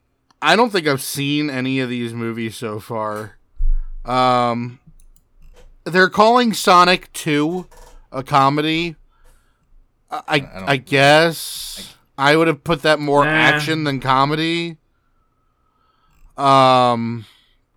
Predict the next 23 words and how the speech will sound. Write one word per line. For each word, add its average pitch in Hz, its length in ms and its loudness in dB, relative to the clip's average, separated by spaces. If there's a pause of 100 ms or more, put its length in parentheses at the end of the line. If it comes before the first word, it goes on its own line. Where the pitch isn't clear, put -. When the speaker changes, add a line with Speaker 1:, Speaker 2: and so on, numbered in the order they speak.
(520)
Speaker 1:
there's 156 280 -2
that 170 200 2
new 196 220 -2
Nick 190 300 -4
Cage 156 400 -2
movie 127 320 -2
where 120 140 -4
he's 123 180 -8
playing 135 380 -4
himself. 123 720 -6 (260)
I 131 160 -2
didn't 151 220 -4
go 139 180 0
see 127 260 -4
it 135 120 -4
'cause 127 140 -6
I'm 120 140 -6
not 120 220 -4
the 120 60 -12
biggest 117 340 -10
Nick 117 200 -10
Cage 107 400 -14
fan, 127 440 -10